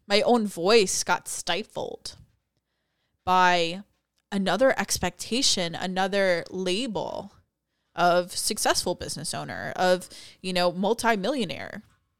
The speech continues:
of all these things that I thought I needed in order to prove to myself that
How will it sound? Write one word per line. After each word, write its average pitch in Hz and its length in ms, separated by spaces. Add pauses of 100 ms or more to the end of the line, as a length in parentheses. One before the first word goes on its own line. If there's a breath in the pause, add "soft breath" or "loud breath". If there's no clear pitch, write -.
(720)
of 208 160
all 208 220
these 208 260
things 233 380
that 180 160
I 175 100
thought 190 500 (320 loud breath)
I 196 140
needed 185 640
in 175 160
order 180 320
to - 240
prove 226 680
to - 160
myself 180 680
that 170 240